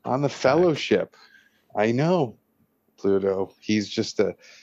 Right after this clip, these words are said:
Speaker 1: he's just a dwarf planet. He's like an, he's basically an icy rock.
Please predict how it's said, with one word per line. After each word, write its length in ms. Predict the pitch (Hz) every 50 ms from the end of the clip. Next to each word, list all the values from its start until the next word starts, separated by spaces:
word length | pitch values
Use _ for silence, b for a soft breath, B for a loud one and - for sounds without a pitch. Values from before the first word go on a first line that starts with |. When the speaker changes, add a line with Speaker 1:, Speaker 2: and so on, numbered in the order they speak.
| B B B
Speaker 1:
he's 160 | _ - 104
just 180 | 123 143 135 -
a 60 | 139
dwarf 480 | 107 - - 92 95 98 95 92 - _
planet. 240 | - 101 95 98 101
He's 120 | 117 117
like 120 | 139 143 135
an, 140 | 151 139 110 - - b b b b b
he's 160 | b - 139
basically 680 | 117 - - 156 175 175 - - 180 - - 156 139 123
an 120 | 107 101 -
icy 480 | 95 101 107 98 - - - 101 92 85 -
rock. 400 | - - - - - - -